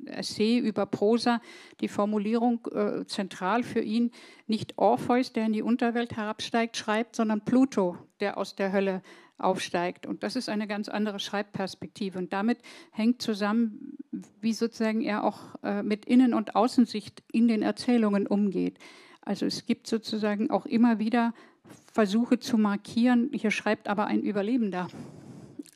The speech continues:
Ähm, und, äh, in der Erzählung der Schlangenbeschwörer, das, da zeigt er das auch, wie er diese, oder thematisiert das, stellt das heraus. Und da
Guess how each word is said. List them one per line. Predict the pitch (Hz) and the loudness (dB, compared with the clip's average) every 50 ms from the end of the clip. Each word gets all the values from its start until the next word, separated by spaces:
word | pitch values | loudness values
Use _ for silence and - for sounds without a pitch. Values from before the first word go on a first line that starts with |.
| - - - | -8 -4 -2
Ähm, | 196 196 190 190 190 196 - - - | 0 0 0 0 0 0 -2 -2 -2
und, | - 196 190 185 - - - - - - - - - _ - | -2 -2 -2 -2 -8 -16 -20 -20 -20 -20 -20 -20 -20 _ -2
äh, | - 202 196 196 - - | 0 2 2 2 2 2
in | 202 220 | 2 2
der | 214 214 | 2 2
Erzählung | 208 208 - - 226 220 226 226 | 0 -2 -2 -2 0 0 0 -2
der | - 208 | -2 -4
Schlangenbeschwörer, | 190 - - 202 190 208 240 247 233 247 226 - - 220 226 233 233 220 226 226 226 - - - - - - _ _ _ _ _ | -4 -2 0 0 2 2 2 2 2 2 0 0 0 2 2 4 4 4 2 0 -2 -4 -10 -20 -20 -20 -20 _ _ _ _ _
das, | - - - - - - - - 196 202 - - - - - | -16 -14 -10 -8 -8 -6 -2 -2 -2 -2 -2 -6 -10 -8 -4
da | - 202 196 | -2 -2 -2
zeigt | - - - 208 226 233 - - - | -2 -4 -2 -2 -2 -2 -6 -4 -2
er | 208 208 | -2 -2
das | 190 202 196 185 - - - - - | 0 -2 -2 -2 -4 -8 -12 -4 0
auch, | - 196 196 214 - - - - - 214 - - | 2 2 2 2 0 -4 -8 -10 -10 -10 -6 -4
wie | 214 214 | -4 -2
er | - 214 214 | -2 -2 -4
diese, | - - 214 202 196 214 208 202 | -4 -6 -6 -2 0 0 0 0
oder | - 202 196 202 190 | 0 -2 -2 -2 -4
thematisiert | - - 226 208 214 214 - 226 208 185 185 226 247 269 269 269 - | -2 -2 0 0 0 0 0 0 0 2 2 4 4 4 4 2 -4
das, | 202 196 190 - - - - | -6 -6 -6 -8 -14 -18 -16
stellt | - - - 202 208 202 | -6 -2 -2 -2 0 -2
das | 233 208 - - | -4 -6 -4 -4
heraus. | 208 190 180 180 185 220 277 285 - | -2 0 2 4 6 8 6 6 4
Und | 214 208 185 | 0 -2 0
da | - 208 208 214 | 0 0 0 0